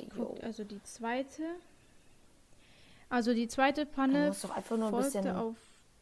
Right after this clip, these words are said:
Speaker 1: auf dem Fuß. Als nächstes Team aus dem Topf der Gruppen Zweiten wurde Atletico Madrid gelost.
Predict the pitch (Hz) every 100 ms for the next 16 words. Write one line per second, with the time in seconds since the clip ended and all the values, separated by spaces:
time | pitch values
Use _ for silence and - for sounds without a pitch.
0 | _ _ - 226 - 233 220 254 294 285
1 | 240 233 - 247 269 269 285 - 269 262
2 | 233 233 247 226 - 262 262 - - 220
3 | - - 233 - 226 - 233 247 269 240
4 | 240 214 - 226 226 - 220 226 214 208
5 | 220 208 - 202 202 196 -